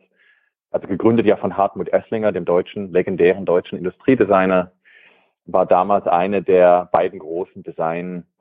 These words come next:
Thinking, Design Innovationsfirmen. Die andere war I D O, das war unser <laughs> Haupt-, äh, Wettbewerber. Und das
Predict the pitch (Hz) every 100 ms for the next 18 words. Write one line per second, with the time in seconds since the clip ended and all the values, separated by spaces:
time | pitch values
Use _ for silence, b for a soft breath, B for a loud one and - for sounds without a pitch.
0 | - - 98 - 101 92 85 82 82 90
1 | 87 82 - 92 - 82 82 85 80 82
2 | 80 85 85 95 120 - 85 98 107 104
3 | 98 107 - - 101 95 90 B B B
4 | B _ _ - 110 - 101 98 98 107
5 | 104 98 95 - 95 92 92 95 92 _
6 | _ - 95